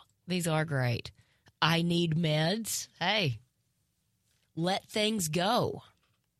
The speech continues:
These are all really, uh, good. But it does make you think of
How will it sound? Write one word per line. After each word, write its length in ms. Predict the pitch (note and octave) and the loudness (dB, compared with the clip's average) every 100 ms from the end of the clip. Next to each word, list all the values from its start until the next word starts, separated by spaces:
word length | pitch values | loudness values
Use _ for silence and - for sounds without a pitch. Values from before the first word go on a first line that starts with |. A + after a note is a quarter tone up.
| _ _ _ _ | _ _ _ _
These 200 | F3+ A3+ A#3 | -4 -2 0
are 80 | |
all 360 | F#3 F#3+ F3+ D3 | 2 2 0 0
really, 500 | D#3+ E3 E3+ E3 D#3+ | -2 -2 0 0 0
uh, 540 | G#2 D#3 D3+ C#3+ C#3 C3+ - _ _ - C3 | -2 0 0 0 0 -2 -8 _ _ -18 -6
good. 440 | D3 B2+ A1 - - _ _ _ _ - | -2 -2 -4 -8 -16 _ _ _ _ -4
But 100 | D4 | -2
it 120 | D#4 | 0
does 340 | D4+ D#4 E4 A#3 | 0 0 0 0
make 320 | A3 F#3+ - | 0 0 -2
you 80 | D#3+ | -4
think 460 | - F3 D3+ C#3+ | -2 0 0 0
of 180 | D3+ C#3 | -2 -4